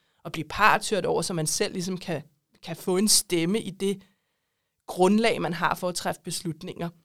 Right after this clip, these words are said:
Al-, altså, så, så, så, man sk-, så jeg tænker, vi skal lære at bruge sådan en whistleblower-ordning, og jeg håber, man evaluerer dem efter lidt tid og siger, jamen, har det den effekt, som vi ønsker i forhold til demokratiet, og i f-, og selvfølgelig, det slipper vi nok ikke for i forhold til efterlevelsen af, af E U-rettens regler.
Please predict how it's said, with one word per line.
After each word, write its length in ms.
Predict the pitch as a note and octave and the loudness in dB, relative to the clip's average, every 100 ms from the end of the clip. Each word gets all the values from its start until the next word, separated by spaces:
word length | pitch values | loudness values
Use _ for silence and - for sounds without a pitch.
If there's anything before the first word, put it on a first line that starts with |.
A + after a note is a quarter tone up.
| _ _ _ | _ _ _
Al-, 100 | A3+ - | -10 -4
altså, 200 | A3 A#3+ | -2 2
så, 140 | C4+ - | 0 2
så, 200 | B3+ - | 2 2
så, 200 | - A#3+ | 2 2
man 120 | A#3+ | 2
sk-, 260 | - - | -2 -8
så 100 | - | -2
jeg 160 | B3+ A#3+ | 0 2
tænker, 280 | - C#4 E4+ | 0 -2 -2
vi 80 | D4+ | 0
skal 220 | - B3+ | 0 0
lære 280 | G3 A3 C4+ | 0 0 0
at 80 | |
bruge 320 | C4 A3 C4+ E4 | -2 -4 -2 -2
sådan 160 | C4+ | -4
en 80 | A#3 | -4
whistleblower-ordning, 880 | G3+ A3+ B3 G#3+ G3+ F3+ G3 A#3 A#3 | -4 -4 -2 2 4 2 0 0 0
og 60 | |
jeg 120 | G#3 G3+ | 0 2
håber, 280 | A3 A3+ | 4 4
man 180 | C#4 B3+ | 0 -2
evaluerer 580 | A3+ G#3+ G#3 G3+ B3 C4+ | 0 0 0 0 0 0
dem 100 | B3+ | 0
efter 240 | G#3+ - | -4 -6
lidt 160 | A#3 A3 | -6 -8
tid 180 | - C4 | -8 -6
og 80 | A3+ | -4
siger, 120 | A#3 | 0
jamen, 340 | A3 A3 - _ _ _ _ | 0 0 -4 _ _ _ _
har 320 | - - G#3+ B3 | -10 2 4 4
det 180 | B3+ | 0
den 140 | G#3 G3 | -4 -2
effekt, 420 | A3+ - G#3 G3+ | -4 -2 -2 -2
som 200 | - A3+ | -4 -4
vi 80 | G3+ | -4
ønsker 360 | F3+ F#3+ - A3+ | -2 -2 -2 -4
i 60 | |
forhold 260 | G3+ F#3+ F#3+ | -4 -2 -2
til 120 | F#3 | -4
demokratiet, 720 | F3+ D#3+ - - - D4+ C4 A#3+ | -6 -6 -6 -6 -4 -4 -4 -4
og 60 | |
i 40 | E3 | -4
f-, 100 | - | -2
og 120 | E3 | -4
selvfølgelig, 580 | F#3 F3 F#3 F#3 G#3 G3 | -2 -6 -4 -2 -4 -4
det 80 | F#3+ | -6
slipper 260 | F#3+ F#3+ | -4 -2
vi 80 | F3 | 2
nok 200 | E3+ E3 | 2 2
ikke 140 | F#3+ | -2
for 100 | - | -4
i 80 | F#3 | -4
forhold 240 | F3+ F3+ F3+ | -4 -8 -8
til 100 | - | -6
efterlevelsen 680 | E3 - G3 G3 F#3 F#3+ F3+ | -6 -4 -6 -6 -6 -4 -2
af, 260 | E3+ D#3+ - | -2 -2 -4
af 140 | F3 | -6
E 140 | F3+ - | -8 -8
U-rettens 640 | - - - F#3 F3+ - | -10 -10 -8 -8 -10 -12
regler. 280 | - - F3 | -14 -12 -14